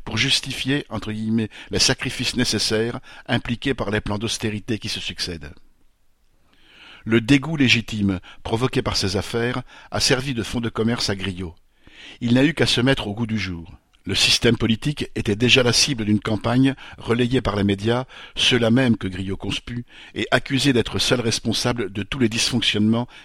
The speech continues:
et de toutes les injustices d'Italie. À lire les journaux, à regarder les émissions politiques et les débats télévisés, on a le sentiment que le pays est divisé non pas entre classes sociales aux intérêts antagonistes, mais entre citoyens honnêtes, prêts à relever leurs manches pour travailler,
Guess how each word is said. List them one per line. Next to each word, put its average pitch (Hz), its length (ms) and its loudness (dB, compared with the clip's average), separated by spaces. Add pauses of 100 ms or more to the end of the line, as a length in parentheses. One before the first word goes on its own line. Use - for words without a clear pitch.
et 107 100 -2
de 107 80 0
toutes 123 240 -6
les 101 140 2
injustices 104 480 -2
d'Italie. 92 420 -6 (800)
À 98 100 -4
lire 117 160 0
les 110 80 0
journaux, 127 440 4 (360)
à 104 80 -6
regarder 123 420 2
les 117 200 2
émissions 113 320 4
politiques 117 480 -2
et - 20 -4
les 95 100 -2
débats 110 280 0
télévisés, 107 600 -2 (440)
on 117 160 4
a 139 80 8
le 127 80 4
sentiment 135 420 2
que 117 120 -2
le 110 100 0
pays 120 380 0
est 107 100 0
divisé 110 480 0 (320)
non 135 180 8
pas 139 320 2
entre 104 260 -4
classes 120 320 0
sociales 113 440 0
aux 98 100 -2
intérêts 107 380 -2
antagonistes, 104 600 -2 (380)
mais 117 220 2
entre 113 240 0
citoyens 123 560 2
honnêtes, 107 400 0 (360)
prêts 113 260 2
à 104 40 -2
relever 113 320 0
leurs 107 220 2
manches 117 240 2
pour 104 120 -8
travailler, 104 520 0